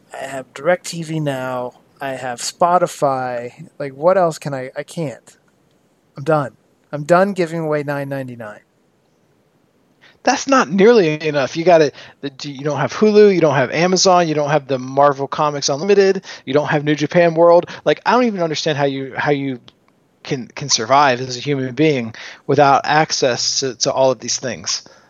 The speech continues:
Speaker 1: I
Speaker 2: Like,
Speaker 1: mean,
Speaker 2: what, what is wrong with you?
Speaker 1: I, there's, I mean, like, it'll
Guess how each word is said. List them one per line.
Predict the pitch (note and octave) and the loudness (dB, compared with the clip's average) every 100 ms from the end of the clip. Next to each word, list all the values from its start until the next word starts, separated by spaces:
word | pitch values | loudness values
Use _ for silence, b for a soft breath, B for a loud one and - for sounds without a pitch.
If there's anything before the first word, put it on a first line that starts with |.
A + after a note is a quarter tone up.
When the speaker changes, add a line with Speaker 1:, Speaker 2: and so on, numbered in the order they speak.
| b b _ | b b _
Speaker 1:
I | - | -10
Speaker 2:
Like, | C#3 F#3+ | -6 0
Speaker 1:
mean, | |
Speaker 2:
what, | C#3+ B2+ | 2 2
what | C3+ E3 | 4 4
is | G3 - | 4 0
wrong | A2+ B2+ C3+ E3 | -4 2 4 4
with | C#3+ - | 0 -8
you? | F#2 - _ - | -16 -20 _ -12
Speaker 1:
I, | F#3 - _ _ _ _ | -12 -12 _ _ _ _
there's, | G#3 G3 | -4 -4
I | F3+ | -4
mean, | F3 D#3 C#3 _ - | -6 -8 -10 _ -14
like, | E3 F3 | -10 -2
it'll | F3+ D#3+ | 0 -2